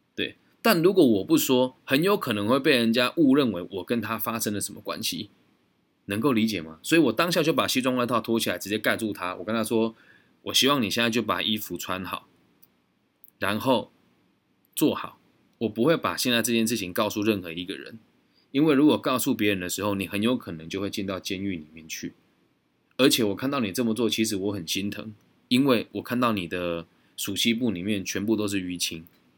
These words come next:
他年纪很轻哦，才国中哦。我说：“我都知道这些淤青怎么来的，一-，一直以来你都辛苦了，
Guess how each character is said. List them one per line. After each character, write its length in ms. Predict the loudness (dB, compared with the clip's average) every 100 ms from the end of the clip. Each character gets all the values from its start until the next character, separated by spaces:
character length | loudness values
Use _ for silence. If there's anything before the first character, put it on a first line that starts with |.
| -10
他 100 | -2
年 140 | 0 4
纪 120 | 4
很 120 | 4
轻 180 | 2 2
哦， 120 | 2
才 100 | 0
国 180 | 0 2
中 180 | 2 0
哦。 160 | -2 -6 _ _ _
我 80 | -2
说 120 | 0
：“我 160 | 2 2
都 140 | 2
知 100 | 2
道 160 | 2 2
这 140 | 2
些 100 | 2
淤 180 | 4 2
青 180 | 2 0
怎 120 | -2
么 80 | -4
来 200 | -8 -12
的， 140 | -18 -20 _
一-， 180 | 2 2 4
一 120 | 0
直 140 | 2
以 60 | 0
来 120 | -2
你 160 | -6 -4
都 380 | 0 0 -2 -8 _ _ _ _
辛 260 | -4 0 0
苦 220 | 0 -8
了， 180 | -10